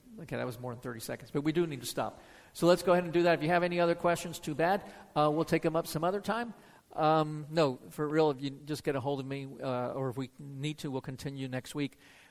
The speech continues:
Most of these things we're gonna flesh out. This is just an introduction,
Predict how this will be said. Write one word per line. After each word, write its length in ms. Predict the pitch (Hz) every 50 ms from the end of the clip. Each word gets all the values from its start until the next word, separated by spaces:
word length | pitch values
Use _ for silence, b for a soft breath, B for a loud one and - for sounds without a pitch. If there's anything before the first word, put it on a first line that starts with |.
| B B -
Most 400 | 151 165 196 226 247 220 - 175
of 160 | 165 147 135
these 240 | 147 147 147 139 -
things 280 | - 143 139 131 - -
we're 200 | - 170 143 135
gonna 160 | 156 143 135
flesh 400 | - - 143 135 131 117 - -
out. 160 | 127 117 120
This 160 | 156 175 185
is 80 | 202 190
just 220 | - 226 208 -
an 100 | 170 156 -
introduction, 720 | - 180 160 - 170 127 139 127 120 - - 160 135 120